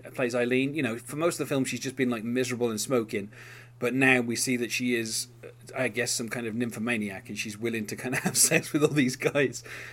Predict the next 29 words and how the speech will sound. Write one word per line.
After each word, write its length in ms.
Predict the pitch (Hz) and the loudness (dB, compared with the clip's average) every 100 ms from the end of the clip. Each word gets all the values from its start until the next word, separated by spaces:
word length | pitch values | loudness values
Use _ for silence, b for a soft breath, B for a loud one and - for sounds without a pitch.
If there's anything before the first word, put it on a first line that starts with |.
| B | B
uh, 260 | 113 113 117 | -4 -2 2
rather 340 | 139 143 143 | 8 8 8
than 380 | 135 127 127 113 | 6 4 4 0
spend 460 | - - 135 131 110 | -4 2 4 4 0
the 180 | 131 117 | 0 0
evening 340 | 120 123 120 | 0 2 0
hunting 380 | 117 135 127 123 | 2 0 2 2
down, 480 | 120 120 113 113 120 - - - - - - - - - | 4 2 2 -2 -6 -12 -20 -20 -20 -20 -20 -20 -10 -6
uh, 160 | 127 | -6
Rick, 400 | 123 127 - - - | -4 -4 -4 -12 -12
which 260 | 113 - - | -10 -8 4
I, 180 | 151 156 | 4 4
you 100 | 220 | 2
know, 180 | 123 117 B B B | 0 -2 B B B
given 220 | 202 208 | 4 6
the 80 | 202 | 6
choice, 500 | - 202 262 - - b b b b b - - - - | 8 8 8 4 -6 b b b b b -20 -20 -16 -4
would 220 | 160 143 | -2 0
you 100 | 170 | 4
rather 240 | 170 170 165 | 8 8 8
take 240 | 165 147 | 4 4
part 300 | 165 151 143 | 6 6 6
in 140 | 143 127 | 4 4
a, 140 | 120 143 143 | 2 -2 -4
a, 20 | 131 | -2
you 120 | 156 | -2
know, 180 | 117 120 | 0 4
an 80 | 131 | 6
orgy, 440 | 175 175 202 196 | 6 6 2 0